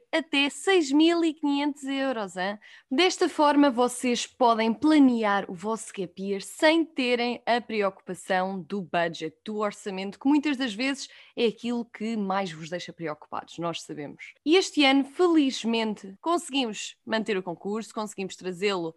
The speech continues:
ah, novamente até vocês, graças naturalmente à Fundação Lapa do Lobo, que é a entidade que financia o concurso Gap Year Portugal já desde o seu início. E porquê é que eu estou a dar ênfase a isto? Bom,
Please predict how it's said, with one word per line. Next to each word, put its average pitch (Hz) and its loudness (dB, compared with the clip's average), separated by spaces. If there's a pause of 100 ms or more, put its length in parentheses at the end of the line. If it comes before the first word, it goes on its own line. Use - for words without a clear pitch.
(120)
ah, 170 -2
novamente 240 -2
até 277 -2
vocês, 220 -6
graças 196 2
naturalmente 214 2
à 190 4
Fundação 247 0
Lapa 196 0
do 170 -6
Lobo, 175 -6 (100)
que 262 2
é 233 4
a 226 2
entidade 233 0
que - -20
financia 208 -4
o 226 -6
concurso 196 -8
Gap 226 -4
Year 208 -6
Portugal 170 -6
já 190 0
desde 190 -2
o 185 -14
seu 208 -8
início. 156 -12 (460)
E 302 2
porquê - 0
é - 6
que 359 -6
eu 330 4
estou 330 2
a 294 2
dar 269 2
ênfase 247 -2
a - -6
isto? - -14
Bom, 160 -6